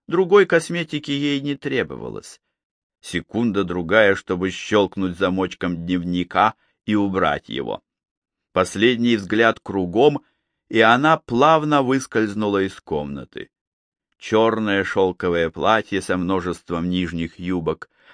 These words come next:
волосы, подвязанные аккуратным шифоновым шарфом, тоже черным, обручальное кольцо-печатка.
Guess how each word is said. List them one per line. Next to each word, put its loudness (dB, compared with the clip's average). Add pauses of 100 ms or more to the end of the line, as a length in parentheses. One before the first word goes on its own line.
волосы, 4
подвязанные 0
аккуратным -2
шифоновым -2
шарфом, -4 (260)
тоже 0
черным, -4 (240)
обручальное 0
кольцо-печатка. 0